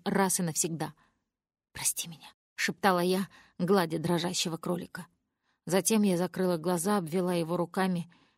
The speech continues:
все сильнее и сильнее, и как только он начал бешено сопротивляться, разжала руки. «Я не могу».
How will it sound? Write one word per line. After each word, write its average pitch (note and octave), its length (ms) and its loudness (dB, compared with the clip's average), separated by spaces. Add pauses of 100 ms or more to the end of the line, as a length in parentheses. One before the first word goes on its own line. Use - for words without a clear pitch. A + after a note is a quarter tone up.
(100)
все G3+ 160 2
сильнее F#3+ 640 4
и F#3 40 0
сильнее, F#3 720 4
и E3 40 0
как - 260 -2
только G3+ 300 4
он F#3+ 240 4
начал F#3 300 2
бешено F3 480 2
сопротивляться, F#3+ 800 2 (320)
разжала E3 600 2
руки. E3+ 360 -4 (720)
«Я G#3+ 120 4
не F3 120 2
могу». F#3 360 -6